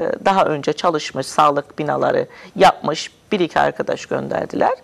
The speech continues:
E, planlama inşaat dairesiyle de tabii ki birlikte yaptık bu çalışmayı.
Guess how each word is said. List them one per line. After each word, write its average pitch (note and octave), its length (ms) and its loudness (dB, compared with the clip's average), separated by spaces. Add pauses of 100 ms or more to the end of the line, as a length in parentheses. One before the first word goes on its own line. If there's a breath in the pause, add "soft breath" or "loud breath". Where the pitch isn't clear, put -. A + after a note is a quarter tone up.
(1120 loud breath)
E, C4+ 360 8
planlama F4+ 440 6
inşaat D#4+ 420 2
dairesiyle F#3 640 4
de C3 120 4 (280)
tabii C#3 200 -2
ki C3+ 260 -6 (180)
birlikte C#3+ 600 2
yaptık - 360 -4
bu C3+ 40 -4
çalışmayı. - 540 -2